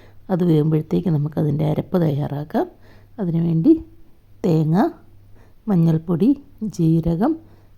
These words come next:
കാന്താരിമുളക്, ചുമന്നുള്ളി, ഇതെല്ലാം കൂടെ നന്നായിട്ട് ചാറ് കറിക്ക് അരയ്ക്കുന്ന പോലെ അരച്ചെടുക്കാം. ആ സമയം കൊണ്ട് ഇത് കണ്ടോ, നമ്മുടെ പപ്പായയും പയറും വെന്തിട്ടുണ്ട് കേട്ടോ. നല്ലപോലെ വെന്തിട്ടുണ്ട്.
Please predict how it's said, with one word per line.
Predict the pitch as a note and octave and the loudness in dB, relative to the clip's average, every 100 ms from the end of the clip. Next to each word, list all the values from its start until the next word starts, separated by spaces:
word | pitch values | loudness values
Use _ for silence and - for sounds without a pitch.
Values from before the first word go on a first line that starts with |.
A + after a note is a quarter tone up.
| - | -6
കാന്താരിമുളക്, | E3+ D#3 E3 E3 D#3 D#3+ E3+ D4 - - | -2 0 0 0 2 2 2 0 -4 -8
ചുമന്നുള്ളി, | G#3 C#3 C3 C#3 D3+ - - - - - - | -4 -4 -4 -6 -8 -12 -20 -20 -20 -20 -6
ഇതെല്ലാം | G#3 D3 C#3+ D3 | 0 2 2 2
കൂടെ | D#3+ D#3+ | 2 4
നന്നായിട്ട് | D#3 D#3+ D#3 D#3+ E3 D#3+ C#3+ - D#4+ - - - - | 4 4 2 4 2 2 0 -2 -2 -4 -20 -18 -2
ചാറ് | F3+ F3 F3+ | 0 2 2
കറിക്ക് | E3+ E3 D#3+ E3 | 2 0 -2 -2
അരയ്ക്കുന്ന | D#3 E3 D#3+ | 0 2 2
പോലെ | G#3+ - | 2 0
അരച്ചെടുക്കാം. | E3+ D3+ C#3+ C3+ D3+ - - - - - - - - G3 | -4 -4 -10 -10 -14 -20 -20 -20 -20 -20 -20 -16 0 0
ആ | D#3+ | 2
സമയം | D3+ C3+ D#3+ D3+ | 0 0 0 0
കൊണ്ട് | D#3 C#4+ B3+ | 0 0 0
ഇത് | G3+ E3 | 2 2
കണ്ടോ, | D3+ C#3+ | 2 0
നമ്മുടെ | D3+ D3 A#3+ - - - - - | 0 -2 -4 -8 -20 -20 -20 -8
പപ്പായയും | E3+ - - E3+ F3+ G3+ | -8 0 2 4 4 4
പയറും | D#3+ F3 G#3+ - D3+ | 2 2 -2 0 2
വെന്തിട്ടുണ്ട് | C#3 C3 C3+ B2 F#3 | 4 2 -2 -2 -2
കേട്ടോ. | G#3 B2 - - - - - - _ - - - - - | -2 -8 -12 -20 -20 -20 -20 -20 _ -20 -20 -20 -8 0
നല്ലപോലെ | E3+ F3 F#3 G3 F#3 | 2 4 4 2 2
വെന്തിട്ടുണ്ട്. | D3+ F3 - F3 | 0 -2 -4 -2